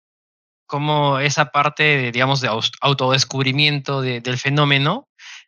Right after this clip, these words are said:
e-, es como que muy tierno en, en, en, en, en esos primeros minutos, ¿no? O sea,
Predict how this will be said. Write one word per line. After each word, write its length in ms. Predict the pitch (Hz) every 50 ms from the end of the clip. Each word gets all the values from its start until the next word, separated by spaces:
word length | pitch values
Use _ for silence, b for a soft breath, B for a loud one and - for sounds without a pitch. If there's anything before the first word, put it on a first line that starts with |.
| _ _ _ _ -
e-, 180 | 104 113 - -
es 200 | 143 156 147 -
como 300 | - 165 151 147 143 139
que 100 | - 143
muy 260 | 143 156 170 175 160
tierno 560 | - - 160 160 156 156 147 151 151 147 139
en, 220 | 135 123 120 123 113 -
en, 180 | 127 123 117 107 113 117 -
en, 340 | - 135 127 123 120 120 120
en, 360 | - 131 127 123 120 120 120 120 123
en 80 | 127
esos 200 | 135 131 147 143
primeros 280 | 131 139 139 143 143 131
minutos, 280 | 135 139 131 123 113 113
¿no? 120 | 123 127
O 40 | 127
sea, 260 | 127 - 135 127 120